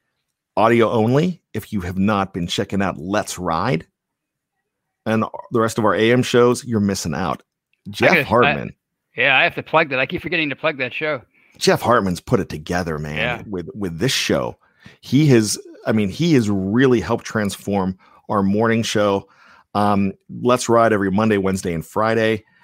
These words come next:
Speaker 1: Hey, we've got a house band on our morning show, shows. I don't know if you know this. R-, right from the live chat, Jerry Cherry Band. He, uh, he does our intros and outros,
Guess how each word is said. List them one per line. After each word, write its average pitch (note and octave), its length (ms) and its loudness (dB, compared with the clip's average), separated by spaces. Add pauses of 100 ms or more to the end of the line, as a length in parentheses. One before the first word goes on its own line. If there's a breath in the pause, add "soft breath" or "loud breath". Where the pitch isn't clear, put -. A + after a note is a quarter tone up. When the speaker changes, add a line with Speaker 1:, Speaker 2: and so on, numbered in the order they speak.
(160 soft breath)
Speaker 1:
Hey, G2+ 400 2
we've B2+ 160 4
got B2+ 120 4
a G2 40 2
house A2+ 300 0
band D3+ 320 0
on D#3 80 4
our D#3 100 2
morning D#3 360 0
show, D3+ 280 0 (300)
shows. E3 300 0
I D#3 40 0
don't C3+ 120 4
know C3+ 100 2
if C3 100 -4
you C#3 60 -2
know C#3 140 2
this. - 340 -4 (500)
R-, B2 140 -4 (240)
right C3+ 260 2
from F3 200 0
the F3 80 2
live F#3 320 2
chat, C4+ 480 0
Jerry C#3 320 4
Cherry D#3 340 0
Band. A#3 400 -2 (560)
He, B2 260 2
uh, A#2 280 2 (240)
he C3 160 -4
does C3 200 2
our A#2+ 200 2
intros B2+ 480 0
and A#2 100 -2
outros, F#3 600 -6